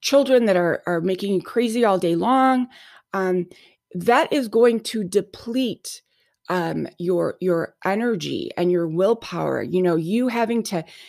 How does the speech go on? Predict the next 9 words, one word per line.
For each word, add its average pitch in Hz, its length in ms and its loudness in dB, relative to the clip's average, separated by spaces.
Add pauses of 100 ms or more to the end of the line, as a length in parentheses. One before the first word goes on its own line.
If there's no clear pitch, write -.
not 202 340 2
yell 214 240 4
at 208 100 4
your 180 100 2
children, 156 560 -4 (400)
or 180 140 0
you 220 380 -2
having 196 400 -2
to, 175 420 -2